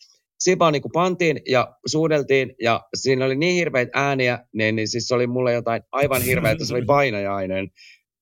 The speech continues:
Speaker 1: Se oli
Speaker 2: Niin
Speaker 1: ihan
Speaker 2: munkin. Miten ne jaksaa? Painaan tuolla koko yön. Mä jaksan hädin tuskin seitsemän vai yksitoista minuuttia, sit mä haluan vaan nukkumaan.
Speaker 1: <laughs>
Speaker 2: Mun melatoniinit, mun unimaski, <laughs> niinku silleen, et mä en, et musta se ei tunnu oikealta se maailma, tiedätkö sä?
Speaker 1: Ei, ei.
Speaker 2: Et,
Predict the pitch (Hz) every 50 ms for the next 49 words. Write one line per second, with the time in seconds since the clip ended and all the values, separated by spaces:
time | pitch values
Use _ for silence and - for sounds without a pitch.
0 | _ _ - - 294 320 - - - - - - 269 - - 262 277 294 262 -
1 | 254 196 156 151 185 202 254 262 262 240 214 208 226 254 - - - 220 190 180
2 | 165 - 180 190 226 226 214 190 156 135 175 170 165 156 - 165 - 170 156 -
3 | - 988 1017 - 135 - 190 214 214 180 156 160 175 202 214 - - 196 180 139
4 | 180 214 226 220 196 156 180 185 160 - 165 147 - 196 202 214 - 185 160 147
5 | 156 156 175 202 - - - 151 - - 151 156 170 185 165 - 147 127 - 175
6 | 160 180 202 190 175 151 156 160 151 147 - 1017 988 - 214 254 - - 208 180
7 | 170 170 165 156 147 - - - - 165 160 156 175 208 208 202 190 185 175 170
8 | 175 175 160 147 156 151 151 185 190 190 170 160 160 151 - - - 151 - 175
9 | 147 190 196 - 202 185 - - 190 165 156 151 143 147 - 233 269 269 226 -
10 | - 160 160 160 185 190 185 175 165 - _ - - 180 165 170 185 185 160 175
11 | - - 180 170 - - 208 202 190 160 - 156 170 185 190 175 - 143 120 113
12 | 113 110 - 110 110 110 107 107 104 110 127 - - - - - - 85 85 82
13 | 92 92 90 90 90 - - - - 90 85 85 87 - - _ _ _ - 151
14 | 151 147